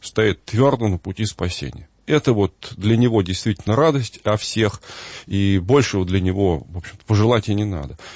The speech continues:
И вот апостол Павел здесь очень, ну, мы можем сказать, конечно, дипломатично, очень аккуратно, корректно пытается им дать понять, что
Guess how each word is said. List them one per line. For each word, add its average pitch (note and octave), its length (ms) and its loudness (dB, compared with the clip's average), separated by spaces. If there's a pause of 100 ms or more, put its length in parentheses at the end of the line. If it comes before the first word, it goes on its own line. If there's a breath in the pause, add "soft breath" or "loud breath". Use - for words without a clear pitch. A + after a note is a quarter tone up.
(160 loud breath)
И G2 100 2
вот B2 240 4
апостол C#3 500 2
Павел C3 340 4
здесь A2 260 0
очень, G#2+ 420 0
ну, C3 180 0 (220)
мы A#2 240 4
можем A#2 260 4
сказать, G2 280 0
конечно, F#2 280 -4
дипломатично, A2+ 800 0
очень E2+ 260 -2
аккуратно, F#2+ 720 -2
корректно F#2+ 760 -2 (240 loud breath)
пытается A#2+ 680 2
им A#2 400 2
дать A2+ 340 0
понять, B2 420 0
что G#2+ 460 0